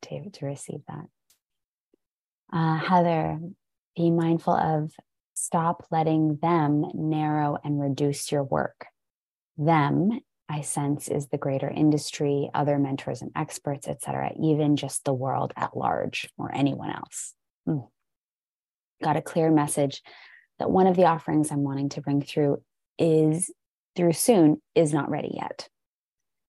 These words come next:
Alianka, "Today, the soul of my work looked straight up like the birth of Venus. She was stunning.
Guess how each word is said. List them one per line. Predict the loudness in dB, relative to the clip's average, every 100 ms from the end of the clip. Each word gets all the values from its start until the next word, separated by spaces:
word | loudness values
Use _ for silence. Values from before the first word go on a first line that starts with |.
| _ _ _ _ _ _ _ _ _ _ _ _ _ _
Alianka, | -4 0 2 2 0 -4
"Today, | -6 0 2 4
the | 2
soul | 0 0 0
of | 0
my | 0
work | 0 -2 -4 -4
looked | -4 -4
straight | -8 -8 -2 0 2
up | 0 -4
like | -6
the | -6
birth | -4 -4 -2
of | -6 -4
Venus. | -2 -2 -4 -10
She | -8 -8
was | -8 -12
stunning. | -8 -2 -2 -2 -8 -10